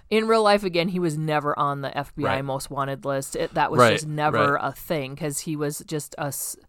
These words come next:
Speaker 1: small, petty con man for the most part.
Speaker 2: I just think that, I think that it's interesting that property is ahead of people in that they're directing so much resource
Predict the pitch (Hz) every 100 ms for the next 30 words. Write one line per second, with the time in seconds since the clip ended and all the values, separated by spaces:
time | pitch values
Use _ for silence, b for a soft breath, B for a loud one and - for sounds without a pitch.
0 | _ - - 160 156 156 - 160 151 139
1 | - 151 160 180 120 - - - 135 131
2 | 139 185 - 110 143 - 135 180 - 180
3 | 170 - 120 110 117 95 - 165 - -
4 | 107 110 110 107 - 123 120 113 - 107
5 | 101 95 98 92 - _ - 120 104 -
6 | 107 101 101 107 - 110 101 95 - 104
7 | - 95 - - 117 - 92 98 107 101
8 | 101 127 131 135 151 151 117 131 135 135
9 | 120 110 - - 170 160 147 127 - 131
10 | 135 - 104 98 -